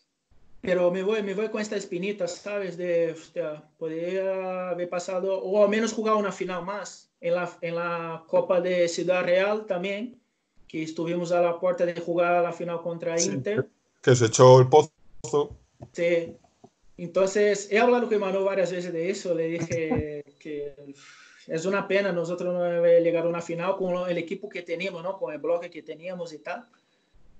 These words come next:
Speaker 1: Pero bueno, eh, es lo que hay, el deporte es así. Eh,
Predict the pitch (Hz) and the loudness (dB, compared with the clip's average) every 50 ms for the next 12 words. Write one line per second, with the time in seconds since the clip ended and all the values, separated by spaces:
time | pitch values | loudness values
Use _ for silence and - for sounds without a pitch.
0 | - - - - 175 170 165 175 190 190 165 151 151 - - - 160 160 160 160 | -20 -20 -4 0 2 4 6 6 4 4 0 -4 -10 -14 -12 -10 -10 -8 -6 -6
1 | 160 160 175 196 190 190 - 190 185 202 226 214 190 180 170 170 170 185 180 175 | -6 -2 -2 -2 -2 0 -2 -2 0 0 0 0 2 2 2 0 2 0 -2 -2
2 | 185 170 156 165 - - - 190 208 247 - - - _ - 165 147 147 147 147 | -2 -4 -4 -4 -4 -4 -6 -6 -6 -6 -8 -12 -16 _ -16 -12 -10 -8 -6 -6
3 | 143 147 151 160 165 160 156 160 160 156 - | -6 -6 -4 -4 -4 -4 -6 -8 -8 -10 -14